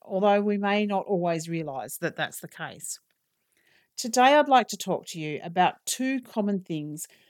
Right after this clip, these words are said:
that we tend to learn about emotions, and then I'd like to offer you some different interpretations that may or may not be more useful for you. So the first piece of emotional learning from my past that I'd like to share with you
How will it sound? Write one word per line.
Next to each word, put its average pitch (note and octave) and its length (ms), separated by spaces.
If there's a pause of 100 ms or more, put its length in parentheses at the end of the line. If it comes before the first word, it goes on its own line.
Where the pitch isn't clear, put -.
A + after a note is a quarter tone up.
(140)
that F3 100
we F#3 100
tend G#3 300
to G#3 80
learn G3 320
about E3 240
emotions, D3+ 580
and F#3+ 180
then A3 120
I'd C4 160
like A3+ 220
to - 100
offer - 280
you D#3+ 140
some E3+ 240
different G3 400
interpretations F#3 1000 (460)
that G#3 180
may G#3+ 200
or A3+ 80
may F3+ 200
not F3+ 340
be F3+ 80
more E3 220
useful E3 400
for C3+ 180
you. A2+ 240 (560)
So - 180
the B3 80
first D4+ 360
piece - 240
of C#4 80
emotional G3+ 520
learning F3 520 (360)
from F#3+ 220
my F#3+ 200
past D3 380
that D#3+ 100
I'd G3 180
like F3 220
to F#3 80
share F#3 280
with E3 180
you D3 200